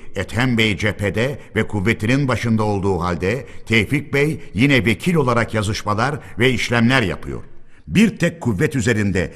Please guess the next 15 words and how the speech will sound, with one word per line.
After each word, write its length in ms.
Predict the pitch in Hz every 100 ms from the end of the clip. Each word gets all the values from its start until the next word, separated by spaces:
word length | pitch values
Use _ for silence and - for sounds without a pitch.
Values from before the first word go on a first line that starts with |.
| 101
eşit 360 | 110 - 208 -
yetkide 440 | 123 - 113 139
iki 360 | 147 104 - 196
komutan, 640 | - 104 98 98 82 - - _ _ _ _ _ _ _ _ _
cephe 260 | - 87 143
komutanı 600 | 135 120 113 110 131 160 - -
on 140 | 156 165
üç 180 | 143 -
Aralık'ta 600 | 110 107 104 131 151 - -
sorulan 440 | - 107 110 123
sorunun 520 | 113 113 110 117 156 - 92 82
ve 120 | 117
alınan 400 | 104 110 147 147
karşılığın 500 | 113 110 120 110 113
örneklerini 720 | 104 98 104 104 98 113